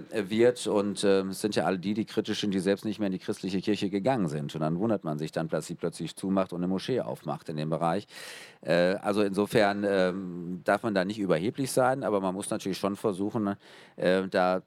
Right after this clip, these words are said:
für eine Sachlichkeit, äh, zu einer Sachlichkeit beizutragen. Und, ähm, jetzt, äh, muss man ja auch wirklich sagen, wie viele Menschen äh, von denen, die schon länger hier in unserer Region leben oder hier Bio-Deutsche sind,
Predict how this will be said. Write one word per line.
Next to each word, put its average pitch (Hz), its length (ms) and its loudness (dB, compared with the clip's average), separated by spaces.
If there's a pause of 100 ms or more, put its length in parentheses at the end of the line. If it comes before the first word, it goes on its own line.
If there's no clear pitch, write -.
(140)
für 104 120 0
eine 90 200 0
Sachlichkeit, 90 720 -2
äh, 80 240 -10
zu - 100 -10
einer 87 120 0
Sachlichkeit 90 580 -4
beizutragen. 73 720 -4
Und, 78 240 -4 (480)
ähm, 82 380 0 (180)
jetzt, 95 300 -6
äh, 60 520 -10 (680)
muss 104 240 -4
man 113 100 2
ja 101 120 4
auch 90 40 -2
wirklich 101 220 -2
sagen, 101 260 2
wie 104 100 -4
viele 104 460 2
Menschen 110 680 0 (500)
äh, 92 240 2
von 92 220 -2
denen, 95 200 2
die 90 80 -2
schon 78 200 0
länger 104 260 2
hier 85 360 0
in 80 220 -10
unserer 82 440 0
Region 85 440 -2
leben 98 320 0
oder 82 140 2
hier 82 500 0
Bio-Deutsche 95 800 2
sind, 98 360 -2